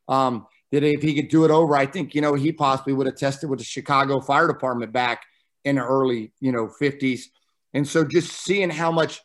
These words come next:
he loved it, how much he was proud to be – you know, in the United States Air Force and served during Korea and Vietnam. And as I got older, I realized, you know, that how much he loved it. And I just, for him to work all day,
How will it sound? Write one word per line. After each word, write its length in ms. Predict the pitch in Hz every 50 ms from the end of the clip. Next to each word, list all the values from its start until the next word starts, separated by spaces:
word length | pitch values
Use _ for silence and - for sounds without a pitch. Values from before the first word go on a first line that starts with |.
| _ _ _ _
he 220 | - - 190 190
loved 380 | 165 147 147 160 180 196 165 156
it, 100 | 143 139
how 100 | 170 180
much 180 | 185 175 - -
he 80 | 170 160
was 120 | 143 151
proud 400 | - - 156 151 151 151 156 147
to 60 | 147
be – 480 | 131 113 151 147 147 147 139 127 - _ _ _ _ _ _ -
you 100 | 143 147
know, 180 | 143 135 131 131
in 60 | 127
the 100 | 127 127 139 143
United 180 | 147 139 131
States 340 | - - - 147 147 147 143
Air 160 | 139 139 135
Force 420 | 139 - 139 139 139 135 - - 135
and 220 | 120 113 107 95 _ _ _ _
served 320 | - - 151 147 143 127
during 200 | 131 143 143 139
Korea 300 | 135 - 135 143 143 143
and 100 | 135 123
Vietnam. 540 | 120 139 143 127 120 135 135 135 135 139 135
And 120 | 127 123 127
as 280 | 127 - 135 135 117
I 140 | 131 123 113 120 _ _ _
got 200 | 127 143 139 135
older, 560 | 131 139 156 165 165 135 143 135 131 123 - - _ _ _ _ _ _ -
I 60 | 135
realized, 640 | 135 147 156 156 151 139 139 135 127 123 - - _ -
you 100 | 143 139
know, 160 | 135 135 131 127
that 260 | 117 123 123 123 - _ _ _ _ - -
how 140 | 117 143 147
much 480 | 147 - - - - - - - - -
he 180 | 165 180 170
loved 340 | 147 139 147 165 170 147 139
it. 80 | 139 127
And 80 | 123
I 100 | 131 131
just, 260 | 127 139 - 139 - _ _ _ _ _ -
for 140 | 135 139 139
him 440 | 127 160 185 196 185 170 139 - - _ _ _ _ -
to 140 | - 165 143
work 600 | 131 123 127 147 170 180 180 151 143 - - 156
all 300 | 147 151 147 143 127 117
day, 560 | 147 160 170 170 151 139 135 131 127 131